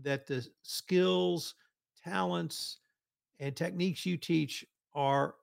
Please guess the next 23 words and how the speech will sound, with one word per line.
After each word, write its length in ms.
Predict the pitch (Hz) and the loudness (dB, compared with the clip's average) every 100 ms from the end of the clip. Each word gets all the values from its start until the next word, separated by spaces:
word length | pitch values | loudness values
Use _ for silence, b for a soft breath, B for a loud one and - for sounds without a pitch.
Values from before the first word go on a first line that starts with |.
| _ | _
equally 480 | 180 180 180 165 156 | -8 -4 2 4 4
or 160 | 147 139 | 4 0
more 240 | 151 156 | 0 0
important 400 | 156 - 151 131 | 0 -2 -4 -2
in 40 | 127 | -6
the 60 | |
corporate 380 | 123 131 - 123 | -6 -8 -6 -6
world. 240 | 123 113 110 _ _ _ _ _ - | -6 -8 -12 _ _ _ _ _ 2
We're 100 | 208 | 6
gonna 140 | 196 | 6
talk 260 | 151 160 156 | 8 6 6
about 220 | 147 139 | 2 2
'em 80 | 139 | 0
in 80 | 127 | -4
the 80 | |
context 440 | 120 147 139 131 - | -4 -2 0 -2 -2
of 60 | |
entrepreneurs, 680 | 127 135 127 127 123 139 131 | -2 -4 -6 -6 -2 0 0
but 140 | - 135 | -2 0
I 100 | 170 | 2
see 240 | - 160 | 4 2
exactly 880 | 127 113 113 147 147 147 - 143 139 | 2 -2 0 4 4 4 0 0 0
what 560 | 135 131 135 135 139 | -4 -4 -2 -2 -4